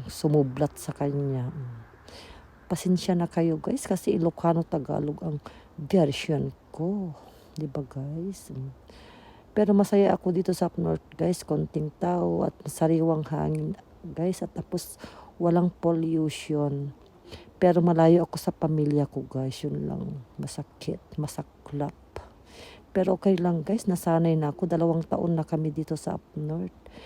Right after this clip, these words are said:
Nasasanay na kaming makikipagkaibigan sa mga lamok at sa mga punong kahoy dito,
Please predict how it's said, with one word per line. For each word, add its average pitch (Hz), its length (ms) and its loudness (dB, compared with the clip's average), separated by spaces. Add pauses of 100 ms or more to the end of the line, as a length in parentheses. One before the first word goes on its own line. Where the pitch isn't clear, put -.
(380)
Nasasanay 175 640 2
na 160 160 0
kaming 165 240 4
makikipagkaibigan 160 1120 0
sa 160 160 -2
mga 160 240 -2
lamok 147 460 -2 (100)
at - 80 -6
sa - 160 -6
mga 156 320 -2 (160)
punong 160 480 -2
kahoy 151 480 -2
dito, 151 320 -6